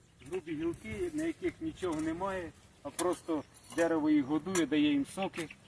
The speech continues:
І ми в цьому відео, е,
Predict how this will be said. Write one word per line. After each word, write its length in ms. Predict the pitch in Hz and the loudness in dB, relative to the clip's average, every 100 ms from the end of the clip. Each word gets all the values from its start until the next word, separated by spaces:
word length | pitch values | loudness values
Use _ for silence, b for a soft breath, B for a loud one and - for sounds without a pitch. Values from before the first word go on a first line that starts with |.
| - - - - | -20 -20 -20 -8
І 60 | 151 | -2
ми 300 | 170 180 156 | 0 2 0
в 240 | - - | -2 -8
цьому 180 | - 165 | -4 -2
відео, 480 | 156 180 160 143 131 - - - _ - | -2 0 4 4 2 -6 -20 -20 _ -10
е, 300 | - - 113 | -6 -4 -6